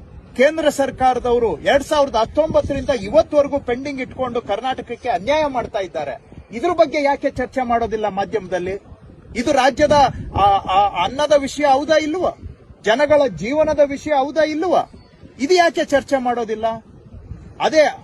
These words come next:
ನಮ್ಗೆ, ಆ, ಅಪ್ಪರ್ ಭದ್ರಾ ಯೋಜನೆಗೆ ಸೆಂಟ್ರಲ್ ಗವರ್ನಮೆಂಟ್ ಐದ್ ಸಾವಿರ ಮುನ್ನೂರು ಕೋಟಿ ಕೊಡ್ಬೇಕು. ಬಜೆಟ್ ಅಲ್ಲಿ ಅನೌನ್ಸ್ ಮಾಡಿದ್ದಾರೆ, ಪಾರ್ಲಿಮೆಂಟ್ ಅಲ್ಲಿ ಬಜೆಟ್ ಪಾಸ್ ಆಗಿದೆ.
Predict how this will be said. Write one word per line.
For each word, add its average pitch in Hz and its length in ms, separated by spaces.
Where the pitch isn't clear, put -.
ನಮ್ಗೆ, 254 580
ಆ, 185 180
ಅಪ್ಪರ್ 294 280
ಭದ್ರಾ 240 360
ಯೋಜನೆಗೆ 208 580
ಸೆಂಟ್ರಲ್ 285 360
ಗವರ್ನಮೆಂಟ್ 277 460
ಐದ್ 269 180
ಸಾವಿರ 285 280
ಮುನ್ನೂರು 269 400
ಕೋಟಿ 302 280
ಕೊಡ್ಬೇಕು. 214 680
ಬಜೆಟ್ 220 380
ಅಲ್ಲಿ 285 160
ಅನೌನ್ಸ್ 277 340
ಮಾಡಿದ್ದಾರೆ, 277 460
ಪಾರ್ಲಿಮೆಂಟ್ 269 520
ಅಲ್ಲಿ 269 160
ಬಜೆಟ್ 226 460
ಪಾಸ್ 285 240
ಆಗಿದೆ. 269 460